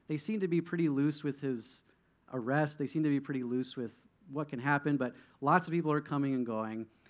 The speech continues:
And when they come, he is preaching the kingdom of God and teaching things about the Lord Jesus Christ. So he's preaching and teaching just like Jesus did. He has an open table. "Hey, anyone who wants to come visit, come on down." And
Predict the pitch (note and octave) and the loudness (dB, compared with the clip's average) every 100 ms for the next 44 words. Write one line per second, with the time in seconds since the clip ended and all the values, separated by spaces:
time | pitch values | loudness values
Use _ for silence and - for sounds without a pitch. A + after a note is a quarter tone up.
0 | _ D3+ E3+ F3+ E3 D3 - B3+ G3 F3 | _ 0 4 6 4 2 2 4 4 2
1 | - F3 D#3+ D3+ B2+ - _ _ - G#3 | 0 2 4 4 0 -14 _ _ -4 -2
2 | A3 - G3+ F3 F3 D#3+ D3+ D3 B2 B2+ | -2 0 0 0 2 0 2 0 0 2
3 | B2 B2 B2 B2+ - - F#3+ F3+ - D#3+ | 2 0 -2 -6 -6 -6 -4 -4 -2 0
4 | C#3+ C3 - _ - E3 D#3 C3+ B2+ B2+ | 0 -2 -12 _ -4 2 2 2 2 2
5 | B2+ B2+ A#2+ A2+ G#2+ G2 F#2+ - F#2 F2 | 2 -2 -4 -4 -8 -10 -12 -12 -12 -12
6 | - - - _ - E3+ D3+ D3+ - - | -16 -20 -20 _ 2 4 4 0 -2 -6
7 | F#3 G3+ - A3 G3+ F#3 - D#3 C#3+ D#3 | 0 0 0 -2 -2 -4 -4 -4 -2 -2
8 | C#3 A2+ C3 D#3+ D#3+ F3+ F3 D3 C3 A#2+ | -2 -2 0 0 0 -2 -2 -4 -6 -6
9 | A#2 A2 - A#2 A2 A2 _ _ _ - | -8 -12 -10 -8 -6 -10 _ _ _ -6
10 | D3+ D#3 D3 C3 A#2 B2 - F#3 G#3 G#3 | -2 -2 -2 -4 -6 -14 0 6 6 6
11 | G3 F3+ D#3+ D3 C#3 C#3 C3+ C3 - _ | 0 0 -2 0 2 2 2 0 -6 _
12 | D#3+ D3+ D3 F#3+ A3 G#3 F#3 F3+ E3+ E3+ | -4 -4 -2 -2 0 2 4 4 2 0
13 | - D#3+ C#3+ C#3 C3 C3+ - F3 F3 E3 | -4 -2 2 0 0 -6 -4 2 4 2
14 | C3+ C3 B2 B2 B2 B2 A#2 | 0 -2 0 -2 -4 -6 -8